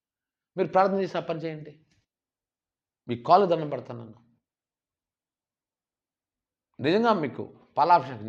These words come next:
చేస్తాను అలా చేసినోడికి. ఎందుకండి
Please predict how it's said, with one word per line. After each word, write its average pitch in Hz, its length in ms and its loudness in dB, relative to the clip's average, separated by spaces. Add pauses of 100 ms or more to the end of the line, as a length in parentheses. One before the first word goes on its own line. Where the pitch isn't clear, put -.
చేస్తాను 92 320 -18 (200)
అలా 127 120 0 (100)
చేసినోడికి. 113 440 -10 (1600)
ఎందుకండి 123 680 -2